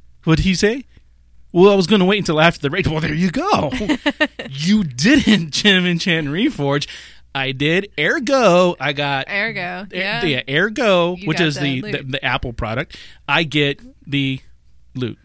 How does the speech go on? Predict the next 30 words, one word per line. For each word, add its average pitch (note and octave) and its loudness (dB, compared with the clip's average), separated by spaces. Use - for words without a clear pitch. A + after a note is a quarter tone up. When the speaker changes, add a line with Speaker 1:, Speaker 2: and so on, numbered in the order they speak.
Speaker 1:
So. - -14
Speaker 2:
Uh-huh. E3+ -4
<laughs> - -10
Speaker 1:
And E3 4
then, A2+ 2
as C#3+ 2
if A#3+ 2
I E3+ 0
don't F3+ 0
have F3 0
enough D#3 0
to D3 0
do C3+ 2
in C3+ 2
the B2+ 0
World C3 -4
of B2 -6
Warcraft C3 -4
right C#3 -4
now, C#3+ -4
'cause C3 -2
I B2 -4
got, B2 -4
I, C3 -4
I C3+ -6
got B2 -4
Dark D3+ 2
Roast, G3+ 0
my C#3+ 2
engineer D3+ 2